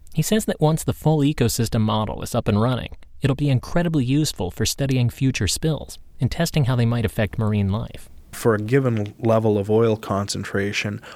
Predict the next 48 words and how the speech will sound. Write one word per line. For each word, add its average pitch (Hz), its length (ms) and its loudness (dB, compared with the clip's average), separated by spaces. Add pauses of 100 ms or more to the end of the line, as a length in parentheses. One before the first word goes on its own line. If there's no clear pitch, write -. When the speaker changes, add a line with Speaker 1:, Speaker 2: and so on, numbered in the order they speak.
(120)
Speaker 2:
how 127 160 2
do 123 80 2
we 113 100 2
expect - 460 -4
fish - 300 -2
to - 80 -10
be 107 200 -6
impacted? 104 600 -6
What's 117 260 -2
the 110 140 -2
impact 101 440 -4
on 101 120 -6
growth, 98 520 -4
on 101 140 -6
longevity, 98 880 -4
on, 101 600 -8
you 107 200 -8
know, 98 160 -8
their 101 160 -6
ability 101 420 -2
to - 160 -8
reproduce 98 680 -6
and - 140 -12
things 101 240 -6
like 98 220 -8
that? 92 280 -8 (320)
So, 127 440 4
so 127 240 2
I 127 80 4
think 190 260 -2
what 117 120 0
we 127 160 0
hope 120 340 0
to 107 100 -4
get 110 480 -2
is - 200 -4 (200)
a - 60 -2
better 143 180 4
perspective 113 800 0
on 107 400 0
what 113 240 -2
to - 100 -10
do 120 320 0
in 98 100 -2
the 101 60 -6
case 104 440 -2
of 104 160 0
a, 101 200 -6